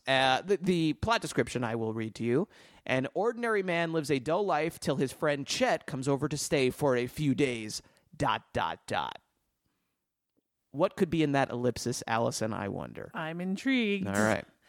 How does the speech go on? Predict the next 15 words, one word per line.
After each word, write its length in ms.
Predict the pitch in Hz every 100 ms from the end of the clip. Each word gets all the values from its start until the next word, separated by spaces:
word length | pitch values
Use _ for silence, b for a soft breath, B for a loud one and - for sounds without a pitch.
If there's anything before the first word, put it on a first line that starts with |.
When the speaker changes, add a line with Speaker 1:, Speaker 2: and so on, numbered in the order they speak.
| B B B -
Speaker 2:
All 200 | 185 208
right, 200 | 180 -
and 240 | 175 170
one 140 | 180 185
from 120 | 226
your 120 | 220
My 200 | 185 165
List. 460 | 156 120 - - -
Speaker 1:
You 180 | 156 196
gave 220 | 208 269
me 80 | 269
number 260 | 262 254
fourteen, 800 | 233 233 214 - 165 151 143 190 180
which 220 | 143 -
is 880 | 131 135 131 131 131 143 185 220 170